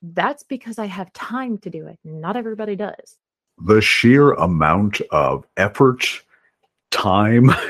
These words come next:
Speaker 2: <laughs> and work that goes into creating, you know, your own costume is, is still just mind-blowing to me. We are recording this podcast right now in a room that is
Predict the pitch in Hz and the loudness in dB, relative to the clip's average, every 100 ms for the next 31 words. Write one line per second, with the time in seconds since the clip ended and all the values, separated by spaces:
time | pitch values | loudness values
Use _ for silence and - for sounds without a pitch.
0 | 135 117 - - - _ 90 98 78 71 | 0 0 -6 -16 -16 _ -4 -2 -4 -4
1 | 87 135 143 - - 113 87 - 90 107 | 0 0 0 -10 -6 -4 -4 -4 -2 -2
2 | 98 101 104 95 - 87 71 82 95 101 | -2 -2 -4 -8 -6 -6 -4 -4 -2 -4
3 | 101 _ _ 104 78 76 78 98 104 - | -6 _ _ -8 -6 -8 -6 -4 -4 -6
4 | 80 92 - 131 139 - - _ - 98 | -8 -8 -2 -2 -2 -8 -20 _ -10 -6
5 | 95 95 - 107 101 - - 143 123 98 | -6 -6 -10 -8 -8 -10 -6 0 0 0
6 | - 80 - 71 69 76 98 95 80 76 | -6 -10 -12 -18 -12 -8 -6 -6 -10 -12
7 | 65 57 55 67 82 69 58 - - - | -12 -12 -16 -16 -14 -12 -14 -16 -20 -20
8 | - 107 156 147 82 73 69 73 113 117 | -8 -4 -2 -2 -2 -8 -10 -8 -6 -6
9 | 107 92 - 87 78 - 62 50 - - | -6 -10 -12 -12 -12 -14 -16 -16 -18 -20
10 | _ 78 139 135 101 67 50 - _ _ | _ -8 -8 -6 -10 -10 -14 -18 _ _
11 | _ - 120 120 127 135 131 113 98 82 | _ -4 0 2 2 2 0 -4 -6 -6
12 | 71 - | -10 -16